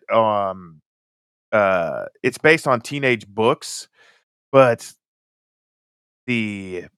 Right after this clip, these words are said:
the way that they portrayed the teenagers, they, they, they let 'em cuss. I mean, they made the teenagers believable. I mean, they're not gonna go, "Oh, cheese and crackers," you know, none of that bullshit.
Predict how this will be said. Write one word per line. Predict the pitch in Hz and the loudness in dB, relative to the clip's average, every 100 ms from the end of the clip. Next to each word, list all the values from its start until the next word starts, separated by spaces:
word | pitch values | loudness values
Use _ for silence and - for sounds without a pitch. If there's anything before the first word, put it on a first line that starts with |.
| _ _ _ _ _ _ 131 | _ _ _ _ _ _ -2
the | |
way | 131 131 | 2 2
that | 123 | 0
they | 123 | -2
portrayed | 117 110 135 131 | -6 -6 -2 -2
the | 107 | -6
teenagers, | 147 143 127 120 117 113 110 - | -8 -2 0 0 0 -2 -2 -2
they, | 120 113 | 2 2
they, | 98 127 123 | 2 0 0
they | 110 127 | 0 2
let | 127 127 | 4 2
'em | 104 | 0
cuss. | - 123 98 - 104 | -4 2 2 2 -4
I | |
mean, | 104 104 | -4 -2
they | 107 | -2
made | 117 127 127 117 | 0 2 2 2
the | 117 | -2
teenagers | - 127 113 107 104 107 101 | -2 -6 -2 -2 -2 -6 -4
believable. | 107 107 113 101 87 87 82 | -4 -2 -2 -4 -6 -8 -6
I | 95 | -8
mean, | 101 101 | -6 -4
they're | 107 | 0
not | 113 107 | 2 0
gonna | 110 | -2
go, | 104 101 98 | -4 0 4
"Oh, | 147 | 2
cheese | 151 269 262 - | 2 0 0 -2
and | 143 | -10
crackers," | - 165 170 - 104 85 - | -2 2 2 2 -6 -8 -10
you | 107 | -8
know, | 92 98 | -8 -2
none | 120 | 2
of | 113 | 4
that | 113 95 | 4 2
bullshit. | 87 - - 78 | -12 -12 -16 -16